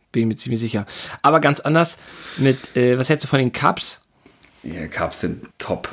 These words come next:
Speaker 2: Also erstens mal finde ich alleine schon Chicago cool, äh, wegen <laughs> natürlich, oh, ist Chicago. Es ist, <laughs> es ist, es ist eh klar.
Speaker 1: Logisch.
Speaker 2: Logisch. Und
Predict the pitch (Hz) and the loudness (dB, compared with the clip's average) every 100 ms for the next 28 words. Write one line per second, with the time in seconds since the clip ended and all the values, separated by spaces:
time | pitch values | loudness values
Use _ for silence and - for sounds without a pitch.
0 | - 92 95 98 95 101 107 98 98 - | -8 -2 2 4 2 0 4 4 2 -4
1 | 107 110 107 101 92 98 104 107 - 90 | -4 2 2 4 4 4 2 0 -4 0
2 | 95 104 113 110 - 107 120 127 123 - | 2 4 4 0 0 4 6 6 2 -10
3 | - - _ - 98 95 107 101 98 - | -20 -20 _ 2 4 6 6 4 2 -4
4 | 110 - - 98 - 107 95 85 90 - | -14 -12 -10 -4 0 2 2 2 0 -2
5 | 95 95 95 113 123 - - - - - | -2 2 4 4 2 -4 -16 -18 -14 -4
6 | 92 92 101 - - - 123 92 - 131 | -2 0 0 -2 -4 -12 -12 -10 -4 -2
7 | - - - 101 95 - - 110 107 127 | -2 -6 -10 -10 -8 -6 -2 -2 -2 -4
8 | - - - - - - 90 101 107 - | -6 -8 -20 -20 -12 -6 -6 -4 -8 -10
9 | - - - - 113 110 110 107 104 | -20 -20 -10 0 4 6 6 4 2